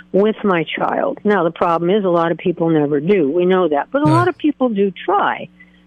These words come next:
Speaker 1: So if somebody's not ready to put it right under their nose, it looks to somebody who's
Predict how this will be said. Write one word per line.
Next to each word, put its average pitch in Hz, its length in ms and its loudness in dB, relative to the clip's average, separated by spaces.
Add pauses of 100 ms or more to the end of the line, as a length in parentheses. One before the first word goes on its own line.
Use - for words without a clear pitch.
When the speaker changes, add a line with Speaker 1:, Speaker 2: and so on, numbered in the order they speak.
(120)
Speaker 1:
So 254 160 2
if 220 160 -2
somebody's 294 380 0
not 202 320 0
ready 233 380 0
to 180 100 -2
put 220 220 -2
it 196 60 -2
right 196 240 0
under 196 240 0
their 175 200 0
nose, 185 400 2 (760)
it 226 160 0
looks 262 320 -2 (140)
to 233 140 0 (100)
somebody 214 440 2
who's 185 200 0